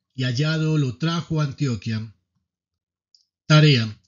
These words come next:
evitar por todos los medios ser artífices de persecución, mentira y falsedad para con los demás.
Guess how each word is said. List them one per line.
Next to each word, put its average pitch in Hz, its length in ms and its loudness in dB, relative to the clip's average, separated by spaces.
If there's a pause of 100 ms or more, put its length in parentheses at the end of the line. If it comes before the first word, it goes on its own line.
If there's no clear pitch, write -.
(300)
evitar 156 680 -2
por 160 220 -6
todos 180 260 -4
los 143 180 -2
medios 165 460 -2
ser 185 200 -6
artífices 196 600 -4
de 160 80 -4
persecución, 123 1040 -6 (300)
mentira 135 520 -4
y 127 60 -6
falsedad 127 720 -4 (300)
para 147 300 -4
con 175 240 -2
los 156 140 -2
demás. 120 540 -6